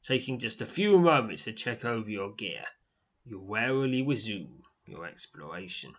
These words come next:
Okay. Okay, there's, so there's four little alcoves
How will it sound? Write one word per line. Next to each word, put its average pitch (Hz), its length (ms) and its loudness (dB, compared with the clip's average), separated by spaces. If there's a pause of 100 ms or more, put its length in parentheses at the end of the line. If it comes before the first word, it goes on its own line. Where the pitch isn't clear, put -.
(2750)
Okay. 110 960 -2 (480)
Okay, 127 460 2
there's, 110 380 -4 (640)
so 147 260 4
there's 143 240 -2
four 190 880 12 (380)
little 120 380 -2
alcoves 123 1000 2